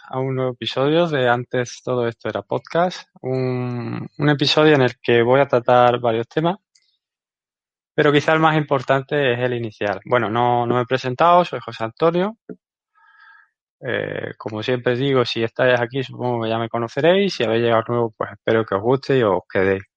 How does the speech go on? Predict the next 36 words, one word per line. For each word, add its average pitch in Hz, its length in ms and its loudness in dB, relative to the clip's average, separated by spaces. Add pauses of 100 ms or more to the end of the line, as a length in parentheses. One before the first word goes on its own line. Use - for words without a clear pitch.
(140)
¿vale? 120 300 -2 (500)
El 117 160 -2
primer 143 340 2
tema 165 320 2
del 156 260 4
que - 120 -2
vamos 143 320 0
a 147 40 2
hablar 143 300 2
va 131 60 -2
a - 20 -6
ser 131 240 -6 (100)
de 117 880 -4 (160)
unos 147 220 0
auriculares 131 800 0
inalámbricos 139 600 -2 (100)
que 120 120 -10
me 113 120 -6
compré 110 340 -6
hace 120 220 -6
poco 117 320 -8
en 107 60 -6
oferta 160 520 -4 (1500)
y 165 160 2
que, 151 440 6
bueno, 147 300 -2
ya 139 140 -4
llevo 139 220 -6
un 135 100 -10
tiempo 135 380 -10
probándolos 156 720 -2
y 120 40 -20
puedo 131 220 -2
hacer 127 260 -6
una 127 180 -6
pequeña 131 800 -2